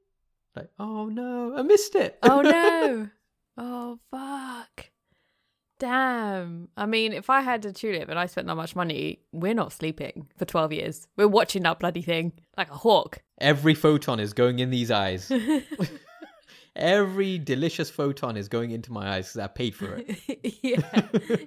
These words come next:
Speaker 1: <laughs>
Speaker 2: Yeah, there's no Instagram back then, right?
Speaker 1: Yeah.
Speaker 2: <laughs> You just had to stare at it.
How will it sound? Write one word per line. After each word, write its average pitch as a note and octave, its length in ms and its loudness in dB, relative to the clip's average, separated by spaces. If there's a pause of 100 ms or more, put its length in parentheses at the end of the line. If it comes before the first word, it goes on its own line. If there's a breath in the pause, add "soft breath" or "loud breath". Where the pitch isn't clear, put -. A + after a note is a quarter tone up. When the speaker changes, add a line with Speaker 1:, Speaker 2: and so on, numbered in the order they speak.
Speaker 1:
<laughs> - 0 -
Speaker 2:
Yeah, D4 160 -6
there's C4 180 -2
no E4 140 0
Instagram B3 500 0
back F#3 220 -2
then, F3 220 -2
right? G#3 400 -2 (160)
Speaker 1:
Yeah. G#3 360 0
Speaker 2:
<laughs> D4 300 -8
You C#4 200 -2
just D4+ 200 -10
had E4 120 -4
to C#4+ 60 -6
stare C4+ 340 2
at A3 80 -4
it. D3+ 100 -4